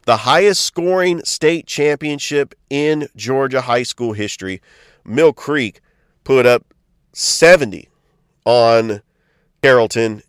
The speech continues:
and, uh, they get their state championship. So high school football season is officially over. Yeah, I'm a little sad about that, but we move on to high school basketball, and, uh, we had some great games over the weekend.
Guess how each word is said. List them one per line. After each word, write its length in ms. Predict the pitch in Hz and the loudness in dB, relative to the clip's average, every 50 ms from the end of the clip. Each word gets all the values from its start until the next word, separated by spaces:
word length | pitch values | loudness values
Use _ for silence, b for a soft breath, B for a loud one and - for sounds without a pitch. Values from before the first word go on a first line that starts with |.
| _ - | _ -4
and, 420 | 101 107 110 107 107 104 101 98 | -2 0 2 2 2 2 0 0
uh, 100 | 101 98 | -2 -2
they 140 | 92 104 107 | -2 -4 -6
get 240 | 98 101 107 95 _ | -4 -6 -8 -6 _
their 380 | 107 101 101 101 101 95 87 - | -4 -2 -2 -2 -2 -4 -6 -8
state 320 | - - 113 98 92 90 | -8 -6 -4 -4 -4 -6
championship. 540 | - - 98 98 95 92 - - 104 - - | -6 -4 -2 -2 -4 -4 -8 -10 -10 -10 -8
So 340 | - 104 101 98 98 92 - _ _ _ _ _ _ _ _ _ | -4 -2 -2 -2 -2 -4 -10 _ _ _ _ _ _ _ _ _
high 240 | - - 147 185 208 | -2 0 2 2 2
school 180 | - - 214 | 0 -2 -2
football 340 | 180 214 208 - 196 190 180 | -2 -2 0 2 2 2 2
season 400 | - - 196 208 202 180 196 190 | 0 -4 -6 -4 -2 0 0 0
is 160 | 165 156 131 | 0 -2 -2
officially 840 | 113 107 - - - - 202 254 269 - - 233 220 208 196 208 190 - - | -2 -2 -4 -4 2 2 4 4 2 0 0 0 0 0 0 -2 -4 0 2
over. 640 | 160 175 180 180 180 165 139 139 135 127 123 120 b b b b b b b b b b b b b b _ | 4 4 6 4 4 2 2 2 2 2 2 -2 b b b b b b b b b b b b b b _
Yeah, 140 | 139 156 165 | 4 4 6
I'm 120 | 165 165 | 6 6
a 20 | |
little 160 | 156 151 143 131 | 6 6 6 6
sad 340 | - - 147 131 131 123 | 4 4 6 6 6 6
about 260 | 117 107 107 107 101 - | 6 4 4 2 2 2
that, 280 | 113 110 110 98 104 | 2 2 2 2 2
but 300 | 104 156 175 170 113 - - _ _ | 4 6 6 6 4 2 -4 _ _
we 180 | - 95 110 127 | -12 -8 -6 -4
move 240 | 131 135 135 123 113 | -4 -4 -2 0 0
on 260 | 120 123 120 120 117 | 2 2 2 2 0
to 180 | 113 117 113 110 | -4 -8 -8 -6
high 220 | 110 113 113 110 | -2 -2 -2 -2
school 500 | 104 - - - 113 113 107 104 95 - - - | -2 -6 -8 -6 -4 -4 -4 -4 -6 -8 -14 -12
basketball, 1040 | 92 90 110 113 131 147 147 - - 110 101 87 - 92 92 90 90 90 92 90 _ _ _ _ _ _ _ _ _ _ _ _ _ _ | -4 -2 0 0 0 0 -2 -6 -8 -10 -8 -6 -2 0 0 0 0 -2 -4 -6 _ _ _ _ _ _ _ _ _ _ _ _ _ _
and, 360 | - 104 104 104 101 101 98 95 | -4 0 0 2 2 0 -2 -2
uh, 80 | 92 | -4
we 140 | 98 127 131 | -2 0 4
had 200 | 139 135 131 120 | 4 4 4 4
some 180 | - 123 110 101 | 0 -6 -8 -6
great 340 | 95 107 117 135 139 127 | -4 0 2 2 2 2
games 280 | 104 120 131 131 123 117 | 0 0 0 0 0 0
over 140 | 127 120 110 | -2 -2 -2
the 80 | 110 | -4
weekend. 460 | 110 117 123 117 - 127 123 123 120 | -4 -4 -6 -6 -4 -2 0 0 0